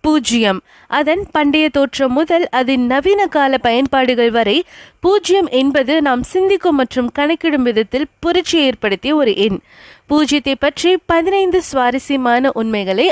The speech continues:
ஆராய்ந்து பார்ப்போம். பூஜ்ஜியம் ஒரு எண் அல்ல. கணிதத்தில் பூஜ்ஜியம் ஒரு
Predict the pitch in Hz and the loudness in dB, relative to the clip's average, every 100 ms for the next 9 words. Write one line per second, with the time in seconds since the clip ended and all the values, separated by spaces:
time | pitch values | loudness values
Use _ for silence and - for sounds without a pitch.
0 | - 277 262 240 214 196 196 196 381 427 | 0 0 0 0 -2 -2 -2 0 2 2
1 | 349 294 294 - 254 302 262 226 269 214 | 2 2 0 0 0 2 0 -2 -2 -4
2 | 208 196 - - 285 381 415 302 294 339 | 0 0 -2 -2 0 2 2 2 0 0
3 | 302 349 262 285 302 262 262 | 0 0 2 2 2 2 0